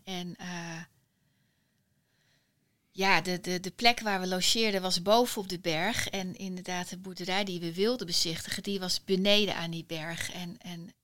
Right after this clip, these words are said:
eh, we hadden daar hetzelfde verhaal overigens, dat de makelaar had daar eigenlijk ook geen tijd. Eh, want ik had meteen gebeld, maar dezelfde middag nog ontving ik in mijn mailbox dat, eh, er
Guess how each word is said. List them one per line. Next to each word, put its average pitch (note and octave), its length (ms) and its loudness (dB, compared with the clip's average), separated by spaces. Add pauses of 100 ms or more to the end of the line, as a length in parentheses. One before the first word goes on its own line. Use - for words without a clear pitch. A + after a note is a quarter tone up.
(120)
eh, E3 380 -12 (920)
we F3+ 160 -6
hadden A#3+ 300 6
daar A3+ 140 6
hetzelfde B3+ 520 4
verhaal G#3+ 480 0
overigens, A3+ 600 0
dat G#3 160 -4
de G#3 100 -4
makelaar G#3 600 0
had G3 200 -4
daar G3 140 -2
eigenlijk G3+ 440 -2
ook G#3 160 -4
geen G#3+ 180 -6
tijd. G#3+ 540 -4 (720)
Eh, F3 200 -2
want F3 180 -2
ik - 100 -6
had F3+ 120 -4
meteen F3+ 320 -4
gebeld, E3+ 600 -6
maar E3+ 220 -6
dezelfde F#3 560 4
middag E3+ 300 -6
nog F3 180 -10
ontving F3+ 400 -6
ik F3 120 -6
in E3+ 200 -6
mijn E3 120 -10
mailbox D#3+ 600 -8
dat, D#3 280 -12
eh, D#3 60 -12 (920)
er E3 60 -10